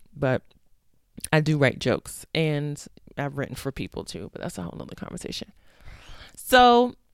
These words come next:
this is my first Misfit moment of the week. I am excited to be back. I am excited to be consistent, 'cause I do find joy in being consistent and being,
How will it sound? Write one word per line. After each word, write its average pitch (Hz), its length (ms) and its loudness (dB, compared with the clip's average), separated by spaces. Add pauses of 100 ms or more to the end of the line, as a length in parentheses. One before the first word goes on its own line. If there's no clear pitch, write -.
(380)
this 214 220 0
is 247 120 2
my 247 140 4
first 240 320 2
Misfit 196 460 2
moment 170 480 2
of 160 280 0 (120)
the 156 240 0 (100)
week. 208 460 -2 (960)
I 156 340 -4 (100)
am 147 460 -4
excited 180 580 2
to - 80 -2
be 226 120 0
back. 165 480 2 (760)
I 160 640 2 (580)
am 151 560 0 (120)
excited 165 480 0
to 202 100 -6
be 185 140 -2
consistent, - 1000 -2 (120)
'cause 165 140 -4
I 156 80 4
do 185 280 0
find 165 360 0
joy 139 360 4
in 131 160 -2
being 131 240 -2
consistent - 760 -6
and 139 240 -6
being, 135 380 -4